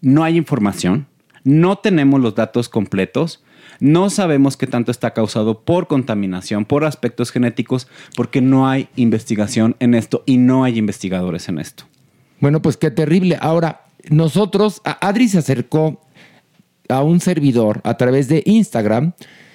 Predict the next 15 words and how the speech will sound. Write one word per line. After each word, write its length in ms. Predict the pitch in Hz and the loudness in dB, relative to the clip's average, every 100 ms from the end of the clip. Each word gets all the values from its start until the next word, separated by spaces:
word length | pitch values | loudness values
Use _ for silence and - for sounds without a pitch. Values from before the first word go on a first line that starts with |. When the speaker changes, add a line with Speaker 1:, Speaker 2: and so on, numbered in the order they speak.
| _ _ _ _ _ _ - | _ _ _ _ _ _ 2
Speaker 2:
y 320 | 185 190 160 | 4 4 2
la 100 | 180 | 2
verdad 180 | 190 220 | 2 0
es 120 | - | 0
que 140 | 190 156 | 0 0
a-, 160 | 151 - 131 - | -2 -4 -6 0
me 180 | 143 151 | 0 0
caíste 360 | 160 180 - | 0 0 0
re 120 | 208 151 | 0 2
bien 240 | 143 143 | 2 2
desde 380 | 156 123 120 - - | 0 0 -2 -2 -4
cómo 260 | 139 143 | -2 0
te, 360 | 151 123 - - _ _ | 0 0 -2 -8 _ _
te 160 | 117 110 | 0 0
acercaste, 880 | - 113 101 131 131 - 135 131 | 0 -2 0 -2 -2 -2 0 0